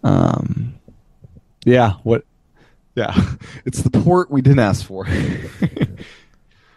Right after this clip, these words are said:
Uh, so I've been playing a lot of, uh, Xenoblade two, Aaron. I'm, uh,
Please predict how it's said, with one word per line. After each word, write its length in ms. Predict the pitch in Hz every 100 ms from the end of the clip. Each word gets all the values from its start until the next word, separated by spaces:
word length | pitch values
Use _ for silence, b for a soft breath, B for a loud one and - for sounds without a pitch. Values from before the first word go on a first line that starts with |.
| _
Uh, 440 | - 113 104 85 82
so 160 | 147
I've 60 | 156
been 80 | 190
playing 200 | 202 196
a 60 |
lot 220 | 151 143 -
of, 460 | 131 123 117 117 _
uh, 100 | 123
Xenoblade 480 | 120 135 135 131 117
two, 320 | - 156 95 101 _ _ -
Aaron. 280 | 104 87 107 _ _ _ b b b b
I'm, 500 | 104 104 101 101 90 _ _ _ _ _ _ -
uh, 220 | 98 85